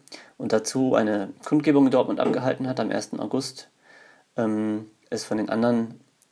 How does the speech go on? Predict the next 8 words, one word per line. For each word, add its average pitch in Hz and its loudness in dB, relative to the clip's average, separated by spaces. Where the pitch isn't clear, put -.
Ablegern 113 -4
von 110 -4
die 107 -2
Rechte 107 -2
eigentlich 107 -8
nichts - -8
zu 123 -2
sehen. 123 0